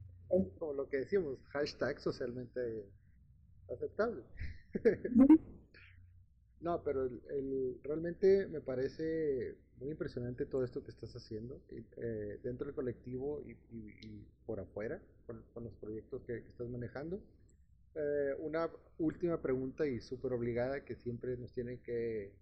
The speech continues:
Speaker 1: que, que responder antes de, de irse, y,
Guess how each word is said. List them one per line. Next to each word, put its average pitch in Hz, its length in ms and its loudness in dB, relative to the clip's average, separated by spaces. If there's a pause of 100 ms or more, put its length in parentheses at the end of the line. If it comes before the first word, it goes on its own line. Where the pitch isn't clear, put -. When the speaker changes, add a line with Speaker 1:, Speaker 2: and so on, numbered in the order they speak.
(320)
Speaker 1:
que, 120 400 -2
que 135 80 -2
responder 127 400 0
antes 127 340 -2
de, 107 420 -4 (100)
de 120 140 0
irse, 131 360 -4 (140)
y, 104 260 -14